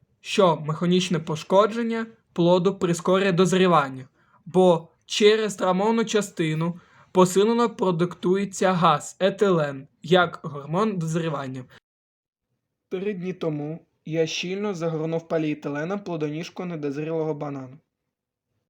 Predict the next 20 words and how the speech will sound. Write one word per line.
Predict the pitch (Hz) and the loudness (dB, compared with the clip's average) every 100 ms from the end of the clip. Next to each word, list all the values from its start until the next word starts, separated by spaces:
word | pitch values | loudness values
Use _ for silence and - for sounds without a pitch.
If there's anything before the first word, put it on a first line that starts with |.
| _ _ _ _ _ _ _ _ - | _ _ _ _ _ _ _ _ -8
І | 180 | -4
зараз | 160 156 160 - _ | 2 2 0 -8 _
ми | 165 | -10
можемо | 180 196 185 175 | -6 -4 -4 -6
бачити, | 160 143 135 - _ _ _ | -4 -4 -4 -12 _ _ _
що | - - | -10 -8
поліетиленова | 156 170 170 175 170 185 214 190 156 | -2 0 0 -2 -2 0 0 -2 -4
плівка | 160 143 143 - 180 _ _ _ _ _ | -6 -8 -8 -12 -16 _ _ _ _ _
не | 190 | -2
пропускала | 208 233 233 226 - 165 151 | 0 0 0 0 2 0 0
повітря | 156 151 160 190 214 214 220 _ _ | -2 -4 -4 -8 -6 -8 -10 _ _
з | - - | -20 -10
киснем | - 170 - 151 156 _ _ | -4 -4 -4 -14 -16 _ _
у | - 165 | -6 -4
відокремлений | 165 160 151 160 190 202 196 185 | -2 -2 0 0 0 0 -2 -4
шар | 160 - 165 170 | -6 2 2 2
плодоніжки, | 170 170 160 160 143 131 - - _ _ _ - | 0 -8 -6 -6 -6 -10 -18 -20 _ _ _ -12
і | 196 | -2
таким | 202 202 254 | 0 2 -2
чином | 226 - 165 160 170 | -2 -6 -6 -8 -10